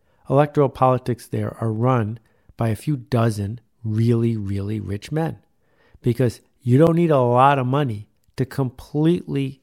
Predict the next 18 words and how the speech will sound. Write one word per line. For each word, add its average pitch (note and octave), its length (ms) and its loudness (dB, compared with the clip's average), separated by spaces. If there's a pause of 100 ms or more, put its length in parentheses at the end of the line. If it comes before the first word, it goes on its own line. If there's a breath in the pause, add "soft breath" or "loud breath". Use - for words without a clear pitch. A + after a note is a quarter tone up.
(120)
transform B2+ 920 -4 (760)
the B2+ 80 0
electoral A#2+ 560 -2
system - 580 -10 (520)
if D#3 280 0
you B2 140 -2
can B2 100 -4
put B2+ 280 -4
unlimited A#2+ 560 -2
money G#2+ 460 -6
into E3+ 280 -4
the G2+ 140 -8
system, B2 460 -12 (520)
and A2 180 -6
money A#2+ 400 -2 (200)
translates G#2 480 -6
into A2 200 -8
votes. A#2+ 640 -4